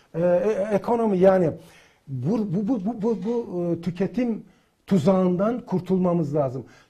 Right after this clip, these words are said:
Tüketimden üretime dönecek sistemler üretmemiz lazım. Zaten devletin planlama yapması dediğimiz şey de, üretim planlaması dediğimiz şey de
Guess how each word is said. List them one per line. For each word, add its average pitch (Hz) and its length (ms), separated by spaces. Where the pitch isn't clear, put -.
Tüketimden 208 760
üretime 180 520
dönecek 160 580
sistemler 175 600
üretmemiz 139 520
lazım. 113 220
Zaten 185 380
devletin 160 460
planlama 170 540
yapması 160 520
dediğimiz 147 540
şey 190 220
de, 170 200
üretim 165 380
planlaması 156 600
dediğimiz 156 440
şey 190 180
de 208 200